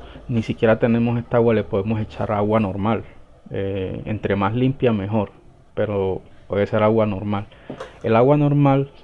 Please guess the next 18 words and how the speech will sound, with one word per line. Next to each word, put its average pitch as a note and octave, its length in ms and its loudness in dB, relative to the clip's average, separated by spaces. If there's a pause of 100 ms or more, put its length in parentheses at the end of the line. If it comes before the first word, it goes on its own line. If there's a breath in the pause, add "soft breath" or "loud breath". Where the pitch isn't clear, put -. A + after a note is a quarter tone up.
(380)
funciona, B2 560 -4 (380)
pero C3 400 4 (260)
no G#2 220 -4
nos A2 160 0
va A2 80 4
a A2 60 2
funcionar G#2+ 500 -6
tanto A2 300 -4
tiempo. A2+ 520 -4
Podríamos A2 540 -2
estar A#2 280 -2
hablando A2 440 2
según G#2+ 340 -4
el G2+ 120 -4
estado A2 320 -2
de B2 100 2
la A#2+ 100 0
batería G#2 560 -2